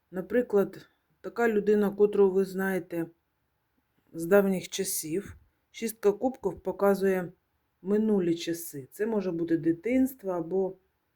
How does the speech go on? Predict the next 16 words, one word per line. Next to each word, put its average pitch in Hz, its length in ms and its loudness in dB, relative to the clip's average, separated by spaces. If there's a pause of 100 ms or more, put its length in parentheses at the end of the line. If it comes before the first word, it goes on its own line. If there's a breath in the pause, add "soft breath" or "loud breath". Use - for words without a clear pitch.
(220)
підлітковий 214 800 2
вік, 214 420 -4
десь 214 320 2
разом 190 380 2
навчалися, 208 1000 0 (480)
десь 196 380 0
товаришували. 180 1040 0 (680 soft breath)
І 190 120 6
ось 247 260 4
ця 226 220 4
людина 214 680 4 (400)
до 185 160 -2
вас 208 260 2
з'являється 196 640 4
з - 60 -10
трояндою. 147 760 -4